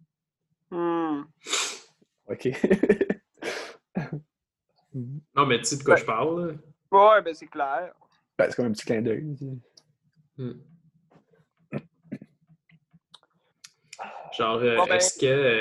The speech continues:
Speaker 1: je
Speaker 3: est-ce
Speaker 1: le trouve
Speaker 3: que
Speaker 1: pas, là, fait que fuck off.
Speaker 3: Fuck off.
Speaker 1: Puis là, si, si, euh, vous me voyez pas en cam, c'est parce que je vais bientôt manquer de batterie,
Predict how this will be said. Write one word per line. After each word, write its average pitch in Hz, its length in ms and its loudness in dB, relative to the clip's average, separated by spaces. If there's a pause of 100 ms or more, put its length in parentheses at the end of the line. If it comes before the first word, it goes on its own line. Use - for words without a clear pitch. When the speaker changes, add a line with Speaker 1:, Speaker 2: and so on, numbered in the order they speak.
(140)
Speaker 1:
je - 40 -4
Speaker 3:
est-ce 117 120 4
Speaker 1:
le - 60 4
trouve 139 180 6
Speaker 3:
que 143 160 6
Speaker 1:
pas, 226 160 2
là, 240 100 -2
fait 226 160 -10
que - 140 -20
fuck 220 200 0 (100)
off. 165 220 2 (580)
Speaker 3:
Fuck - 460 -4 (380)
off. 147 520 -4 (1700)
Speaker 1:
Puis 190 80 -16
là, 247 80 2
si, 254 400 -8
si, 262 320 -2
euh, 220 120 2
vous 190 140 -10
me 208 60 -10
voyez 202 200 2
pas 233 140 -2
en - 20 -12
cam, 254 240 -2
c'est - 100 -18
parce 196 200 -4
que 180 280 -6
je 175 100 -6
vais 170 60 -4
bientôt 190 240 -10
manquer 214 240 -6
de 185 100 -18
batterie, 180 340 -4